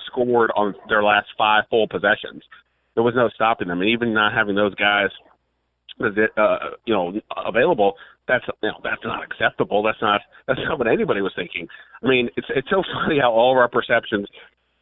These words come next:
from a few weeks ago were so radically different. All our thoughts were the left side of the offensive line is gonna be a mess. That's gonna take down the offense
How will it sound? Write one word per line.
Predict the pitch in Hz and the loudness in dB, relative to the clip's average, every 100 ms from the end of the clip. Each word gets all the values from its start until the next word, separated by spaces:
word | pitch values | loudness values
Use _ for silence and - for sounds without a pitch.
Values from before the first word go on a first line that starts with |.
| _ _ _ _ - | _ _ _ _ -4
from | 131 110 | 0 2
a | |
few | 139 | 2
weeks | 123 120 | 0 0
ago | - 120 | 0 2
were | 110 | 2
so | - 123 | 2 2
radically | 117 117 120 110 | 4 2 0 -2
different. | 110 101 - | -2 -2 2
All | 143 175 | 4 4
our | 160 | 4
thoughts | 151 143 - | 2 2 2
were | 113 104 - - _ | 2 2 -2 -20 _
the | 98 | -2
left | 110 131 | 2 2
side | - 151 | 2 2
of | 139 | 4
the | 131 | 2
offensive | - 120 117 | 0 -6 -2
line | 120 123 | 0 0
is | 113 | 0
gonna | 117 | -2
be | 110 | 0
a | 101 | -2
mess. | 104 104 101 110 - _ | 0 0 0 0 -10 _
That's | 117 127 | -2 0
gonna | - 135 - | 0 -2 0
take | 143 135 | -4 0
down | 131 120 | 0 2
the | 113 | 2
offense | 120 123 110 | 2 2 -2